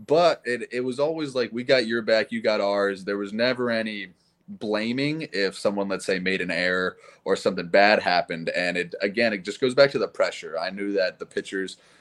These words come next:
knew that we were gonna have their back. They knew that, or we knew, or they knew that we were gonna have their back. We knew that they were gonna have our back <laughs> and fill in the zone and stuff. Um, and so it's just, it's a great dynamic, and that infield is gonna be fine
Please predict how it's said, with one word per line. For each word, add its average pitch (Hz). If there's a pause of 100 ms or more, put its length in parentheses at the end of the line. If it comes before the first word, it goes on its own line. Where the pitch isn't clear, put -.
(140)
knew 156
that 113
we 113
were 107
gonna 101
have 95
their 95
back. 90
They 104
knew 104
that, 92 (600)
or 95
we 113
knew, 110
or 87
they 101
knew 107
that 98
we 104
were 101
gonna 95
have 92
their 101
back. 98 (600)
We 131
knew 127
that 110
they 113
were 113
gonna 101
have 95
our 120
back 92
<laughs> 170
and 277
fill 107
in - (120)
the 101
zone 101
and 95
stuff. 90 (140)
Um, 82
and 87
so 185
it's 165
just, 139
it's 127
a 123
great 143
dynamic, 95
and 90
that 104
infield 101
is 95
gonna 95
be 92
fine 85